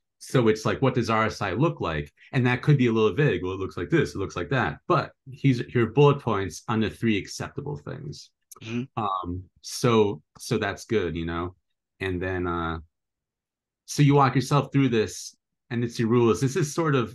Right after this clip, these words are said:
Speaker 1: where the rubber meets the road as far as what we were talking about before, um, about how talking yourself through price action is gonna be so beneficial.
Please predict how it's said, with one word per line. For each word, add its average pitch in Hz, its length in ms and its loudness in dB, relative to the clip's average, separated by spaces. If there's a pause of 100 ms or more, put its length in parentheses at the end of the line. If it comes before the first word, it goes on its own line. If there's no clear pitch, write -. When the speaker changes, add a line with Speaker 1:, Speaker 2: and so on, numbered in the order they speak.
(100)
Speaker 1:
where 120 180 -2
the 110 100 -2
rubber 107 280 -2
meets 107 280 -4
the 104 100 -8
road 98 420 0
as 92 140 -10
far 104 240 0
as 92 140 -2
what 95 140 -4
we 101 60 -4
were 98 100 -2
talking 104 280 -4
about 92 200 -2
before, 92 500 -4 (460)
um, 92 400 0 (320)
about 101 340 -2
how 104 200 0
talking 101 380 -2
yourself 92 420 -4
through 98 120 -4
price 92 320 -4
action 87 540 -8 (340)
is 92 160 -4
gonna 104 180 -2
be 90 140 -4
so 90 200 -6
beneficial. 90 800 -6